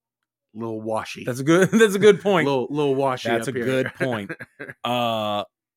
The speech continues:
Speaker 2: yeah, no. Um, I think I'm at a point where,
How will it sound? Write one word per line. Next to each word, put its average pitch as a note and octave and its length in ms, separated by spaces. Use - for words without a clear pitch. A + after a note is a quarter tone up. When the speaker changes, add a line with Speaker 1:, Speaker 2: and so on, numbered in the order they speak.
Speaker 2:
yeah, F3 300
no. C3+ 320
Um, A#2+ 540
I F3+ 80
think A#3+ 240
I'm A#3 100
at G#3 80
a - 40
point D#3+ 440
where, A2 720